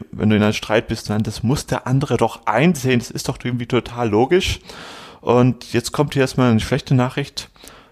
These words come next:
du kannst die anderen Menschen nicht ändern. Da bin ich davon fest überzeugt. Und der Schlüssel für wirklich gute Beziehungen ist, ähm, egal welche Beziehung, äh, vor allem aber auch deine Arbeitsbeziehung,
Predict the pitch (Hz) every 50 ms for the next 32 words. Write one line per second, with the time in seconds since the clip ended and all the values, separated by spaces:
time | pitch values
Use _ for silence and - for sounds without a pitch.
0 | _ - - 104 - 131 127 123 - - 110 - 95 95 95 92 90 - - -
1 | - - - 104 - - - - - - - - - - - - - - - -
2 | - - _ _ _ _ _ _ _ _ _ _ _ _ _ _ _ _ _ _
3 | _ _ - - _ _ _ _ _ _ - 104 95 104 104 101 - 98 - 113
4 | 98 - - 101 104 - - - 98 - - - - - - - _ - - -
5 | - - _ _ _ _ _ _ _ - - - - - - - - - - -
6 | - - - - _ _ _ _ _ _ _ _ - 117 117 - - 120 117 -
7 | - 156 226 - - 170 151 - - 120 104 98 143 185 - - 139 135 127 120
8 | - - - - - - _ - - 165 185 - 143 113 - 104 - - - 131
9 | 151 175 160 123 107 107 - - - - - - - - - - 120 120 120 -
10 | _ _ _ _ _ - 95 95 101 101 98 90 - 101 95 - 110 110 101 98
11 | 98 95 95 - - - - - 101 117 147 143 - - - - - - 95 98
12 | 98 - _ - - 85 95 104 98 95 95 92 95 - 95 - - 95 95 95
13 | - - 104 107 110 104 - - - - - - - 104 113 131 131 -